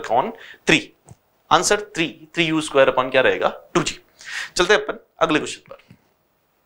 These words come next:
अगला क्वेश्चन फिफ्टी नाइन के बाद हमारे पास रहेगा क्वेश्चन नंबर सिक्सटी। The final question of the paper is, a particle starts from rest, its acceleration versus time curve is shown in figure, the maximum speed of the particle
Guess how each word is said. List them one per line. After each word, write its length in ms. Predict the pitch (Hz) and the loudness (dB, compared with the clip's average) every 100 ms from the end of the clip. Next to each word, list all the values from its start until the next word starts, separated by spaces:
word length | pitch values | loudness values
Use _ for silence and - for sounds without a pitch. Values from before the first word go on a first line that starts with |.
| _ _ _ _ _ 151 | _ _ _ _ _ 2
अगला 180 | 147 | 4
क्वेश्चन 260 | 143 - 90 _ _ _ _ | 2 0 -8 _ _ _ _
फिफ्टी 260 | 156 - 160 | -12 -4 0
नाइन 200 | 156 160 | 0 0
के 80 | 165 | 2
बाद 320 | 151 151 - 139 | 2 2 -2 -6
हमारे 180 | 127 131 | -2 0
पास 200 | 131 127 | 0 0
रहेगा 280 | 110 123 | -2 -2
क्वेश्चन 280 | - 117 120 | -2 -6 -10
नंबर 280 | 110 104 180 - | -6 -2 -2 -2
सिक्सटी। 360 | 143 - - - - - - - - | -2 -2 -4 -10 -20 -20 -20 -20 -2
The 100 | 123 123 - | 2 2 2
final 240 | 151 165 | -2 -2
question 260 | 165 - 156 | -4 -8 -8
of 40 | 135 | -12
the 80 | 139 | -4
paper 260 | 147 147 92 - _ _ _ _ - | -4 -2 -6 -10 _ _ _ _ 2
is, 240 | 165 113 - - _ - - _ _ _ _ _ | 2 2 -6 -20 _ -20 -20 _ _ _ _ _
a 80 | - | 0
particle 440 | 202 185 226 247 254 - | 4 2 2 -2 -4 -4
starts 400 | - 170 175 185 | 2 4 2 -2
from 160 | 175 | 0
rest, 440 | 165 170 127 - - - | 4 4 4 -2 -12 -6
its 220 | 170 - - | -6 -4 -4
acceleration 640 | 151 - 202 208 208 214 226 - _ - | -2 2 2 2 2 0 -2 -14 _ 0
versus 300 | 165 180 180 | 0 0 -2
time 280 | 190 165 127 - _ - | 2 2 -2 -12 _ 0
curve 200 | 165 160 | 2 2
is 140 | 160 | -2
shown 220 | - 156 170 | -2 -2 -2
in 60 | |
figure, 300 | 190 175 123 127 - | 0 4 2 2 0
the 120 | 151 | 2
maximum 400 | 147 147 190 202 - | 2 2 -2 -2 -6
speed 260 | 180 165 | -2 0
of 80 | 160 | 0
the 80 | 160 | 2
particle 400 | 139 - 143 | 2 2 -4